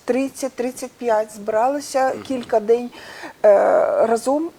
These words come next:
Speaker 1: І ми, коли зшивали, ми проговорювали, що це наше українське, і це наше. І ми шивали ниточками так,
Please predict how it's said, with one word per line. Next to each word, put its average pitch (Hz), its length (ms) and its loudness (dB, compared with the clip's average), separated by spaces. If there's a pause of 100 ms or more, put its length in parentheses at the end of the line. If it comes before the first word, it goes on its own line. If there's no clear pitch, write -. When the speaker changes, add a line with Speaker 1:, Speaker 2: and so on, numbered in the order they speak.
Speaker 1:
І 240 140 -4
ми, 277 320 -2
коли 247 260 -8
зшивали, 240 720 -4
ми 233 180 -2
проговорювали, 247 960 -4
що 262 220 -6
це 359 300 -4
наше 262 480 -4
українське, 208 800 -10
і 311 80 -4
це 311 320 -2
наше. 233 520 -4
І 226 60 -8
ми 226 140 -8
шивали 269 520 0 (400)
ниточками 247 680 -6
так, 233 220 0